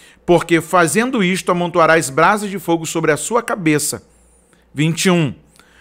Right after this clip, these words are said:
"Não te deixes vencer do mal, mas vence o mal com o bem."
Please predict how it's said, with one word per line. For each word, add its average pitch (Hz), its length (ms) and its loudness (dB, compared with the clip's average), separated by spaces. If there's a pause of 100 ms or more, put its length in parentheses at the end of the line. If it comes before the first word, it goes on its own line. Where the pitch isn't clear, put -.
(120)
"Não 180 280 4
te 240 160 -4
deixes 175 400 2
vencer 170 480 -2
do 160 140 -6
mal, 123 460 0 (360)
mas 151 300 0
vence 190 720 -4 (160)
o 185 80 -6
mal 147 560 2 (320)
com 135 420 -8 (220)
o 135 80 -14
bem." 107 320 -16